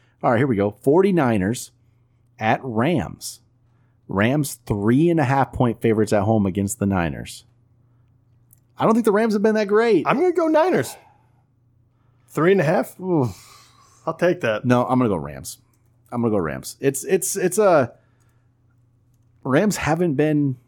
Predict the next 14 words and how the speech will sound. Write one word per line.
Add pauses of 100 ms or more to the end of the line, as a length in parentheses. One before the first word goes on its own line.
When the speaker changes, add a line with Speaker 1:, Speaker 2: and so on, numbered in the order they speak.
(420)
Speaker 1:
like,
really
haven't
been
as
impressive,
but
I'll
still
go
with
them. (840)
Atlanta (400)
at